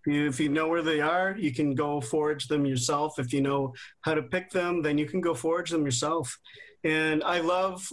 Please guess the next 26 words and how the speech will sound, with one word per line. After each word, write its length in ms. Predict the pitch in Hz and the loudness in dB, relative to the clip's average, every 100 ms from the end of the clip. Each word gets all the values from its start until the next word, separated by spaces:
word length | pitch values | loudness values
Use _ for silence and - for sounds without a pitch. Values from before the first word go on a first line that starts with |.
| - | -2
uh, 280 | 165 165 | 0 2
s-, 220 | 165 165 - | 0 -2 -2
what 260 | 165 175 | 0 0
you've 160 | 175 156 - - | 0 -4 -6 -4
been 160 | 160 | -2
sharing, 680 | 151 - 165 165 170 160 160 | 0 0 2 2 2 2 0
Sandy, 400 | 151 165 160 160 | 0 0 0 2
and 80 | 160 | 2
you 80 | 151 | 0
both 280 | 151 160 160 | 0 -2 -2
shared 380 | - 156 156 | 0 2 0
that 140 | 139 147 - - | -2 -6 -8 -12
what's 240 | - 160 170 | -2 -2 0
happened 460 | 160 160 175 202 | 0 0 -2 -2
during 340 | 180 160 156 147 | 0 2 2 0
this 220 | 143 - | 0 -2
time 280 | 151 147 151 | 0 0 0
of 120 | 135 | 0
the 40 | |
pandemic 680 | 127 151 147 135 147 156 151 | -2 0 0 0 0 0 -2
is 200 | 143 120 - - | -2 -2 -6 -6
a 40 | 151 | 0
lot 280 | 147 151 | 2 2
of 80 | 165 | 0
people's 360 | 180 170 170 131 | -2 -2 -2 -2
minds 640 | 147 170 170 151 139 - | 0 2 2 2 0 -4